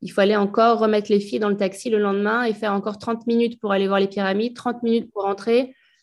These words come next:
Euh, on avait prévu de visiter les pyramides sur deux jours parce que on voulait, on voulait faire ça tranquillement. Donc, retourner encore dans le taxi le lendemain, enfin, ça faisait trop.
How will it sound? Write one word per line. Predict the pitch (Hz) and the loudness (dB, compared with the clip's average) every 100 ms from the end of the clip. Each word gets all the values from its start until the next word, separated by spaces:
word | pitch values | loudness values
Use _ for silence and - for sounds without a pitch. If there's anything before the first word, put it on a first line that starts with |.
| _ - | _ -8
Euh, | 185 185 185 185 185 | 0 2 4 4 2
on | 185 | 2
avait | 190 | 0
prévu | 190 214 214 | -2 -4 -4
de | |
visiter | 196 196 208 208 | -4 -4 0 2
les | 202 | 2
pyramides | 208 202 208 208 | 0 -2 -2 -4
sur | - 196 | -8 -2
deux | 208 | 0
jours | 208 220 220 220 | 2 2 0 -2
parce | 170 | -8
que | - 180 175 | -6 -6 -4
on | 175 | -4
voulait, | 170 175 160 156 - _ _ _ _ _ - | -4 -2 0 -2 -8 _ _ _ _ _ -6
on | |
voulait | 170 175 | -2 -2
faire | 170 175 | -4 -6
ça | 185 170 | -4 -4
tranquillement. | 170 170 175 190 208 | -6 -10 -2 0 0
Donc, | 170 | 0
retourner | - 226 226 220 | 2 0 0 0
encore | 214 214 214 | 0 0 0
dans | |
le | 202 | 0
taxi | 202 202 - | -2 -6 -2
le | 208 | 0
lendemain, | 196 196 202 214 | 0 0 -2 -2
enfin, | 269 202 | -4 -6
ça | 185 185 | -6 -4
faisait | 185 185 | -4 -6
trop. | - 247 302 | -2 0 0